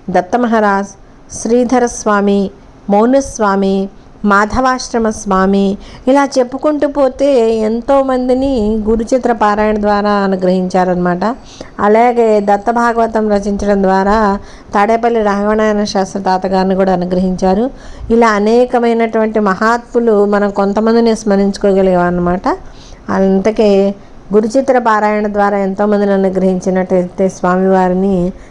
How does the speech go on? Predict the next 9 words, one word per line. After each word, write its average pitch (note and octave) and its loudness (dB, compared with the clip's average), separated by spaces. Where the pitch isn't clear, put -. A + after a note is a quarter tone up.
మనం G3 2
నిరంతరం G#3 2
స్మరించుకుంటూ, G3 0
భక్తవత్సలుడు, A3 0
కరుణామయుడు, A3 2
భక్త - -4
సా-, F#3+ 0
కరుణా A3 2
సముద్రుడు, G#3+ 0